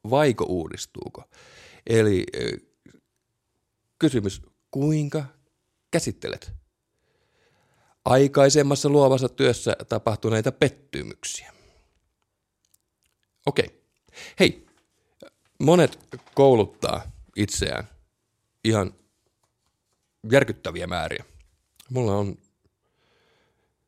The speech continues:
erinäisiä musiikkiopintoja takana. Oon sitä tehnyt yliopistotasolla jopa. Ja, mutta kaikki tämmönen koulutus ei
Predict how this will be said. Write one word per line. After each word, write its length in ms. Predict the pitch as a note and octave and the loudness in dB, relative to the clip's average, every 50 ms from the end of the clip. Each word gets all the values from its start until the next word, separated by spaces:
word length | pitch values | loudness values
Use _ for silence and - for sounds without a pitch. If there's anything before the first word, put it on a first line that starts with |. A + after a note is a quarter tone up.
| _ _ _ _ _ _ - | _ _ _ _ _ _ -8
erinäisiä 440 | - C#3+ A#2+ C3+ D#3 E3+ F3 F#3+ E3+ | -4 0 2 2 2 2 4 4 2
musiikkiopintoja 920 | D3+ C#3 C3 C#3 B2+ - - B2 A2 - A2+ G#2+ G#2+ A2 G#2 G#2 G2+ F#2+ - - - - _ _ | 2 2 2 0 0 0 2 0 2 2 2 0 2 2 2 2 2 0 -4 -8 -16 -20 _ _
takana. 380 | - G2 - G2+ F#2+ G2+ F#2+ F#2 - - - - _ _ _ _ _ _ _ _ _ _ _ _ _ _ - | -6 -4 -2 0 0 0 -2 -4 -6 -12 -20 -20 _ _ _ _ _ _ _ _ _ _ _ _ _ _ -6
Oon 140 | G2+ G2+ G2 | -6 -4 -4
sitä 240 | G#2+ G2 - G2+ F#2 | -4 -4 -2 -4 -4
tehnyt 380 | - - F#2 G2 F#2+ F#2 - - - - - _ _ _ _ _ _ _ _ _ _ _ _ _ _ _ _ _ _ _ _ _ _ _ _ _ _ _ _ _ _ _ _ _ _ _ _ - | -2 -4 -4 -4 -6 -6 -10 -12 -18 -20 -20 _ _ _ _ _ _ _ _ _ _ _ _ _ _ _ _ _ _ _ _ _ _ _ _ _ _ _ _ _ _ _ _ _ _ _ _ 0
yliopistotasolla 1300 | - B2 B2 B2 B2 B2 B2+ B2 C3+ C#3+ C#3+ D3+ D3+ D3+ E3+ D#3 G3+ - G#3 G3 - F3+ D3 B2 A#2 G#2 | 4 6 6 8 8 8 6 6 6 6 6 6 4 4 0 0 2 4 4 4 6 6 6 6 6 4
jopa. 320 | G2 G2 F#2 - F#2+ - - - - - - - - | 4 2 0 -2 -6 -8 -8 -10 -12 -10 -8 -4 0
Ja, 420 | A#2+ A#2+ A#2 A2+ A2 G#2 - - _ _ _ _ _ _ _ _ _ _ _ _ _ _ - | 2 4 4 4 4 2 0 -6 _ _ _ _ _ _ _ _ _ _ _ _ _ _ -6
mutta 580 | E3 E3+ - _ _ _ _ _ _ - - - - - _ _ _ _ _ _ _ _ | -6 -6 -6 _ _ _ _ _ _ -6 -6 -6 -10 -20 _ _ _ _ _ _ _ _
kaikki 480 | - F#3 G3+ F#3+ - _ - - D2+ - _ _ - - _ _ _ | -10 -10 -10 -10 -12 _ -16 -16 -16 -16 _ _ -20 -20 _ _ _
tämmönen 260 | - G2+ G#2 G2+ G2+ - | -12 -10 -8 -8 -8 -6
koulutus 500 | B2+ B2 A2 F#2+ - - - - - _ _ - | -4 -4 -4 -4 -6 -8 -14 -16 -20 _ _ -6
ei 380 | C3+ D3 E3 E3 C3 A2 - | -4 -2 -2 -4 -6 -8 -12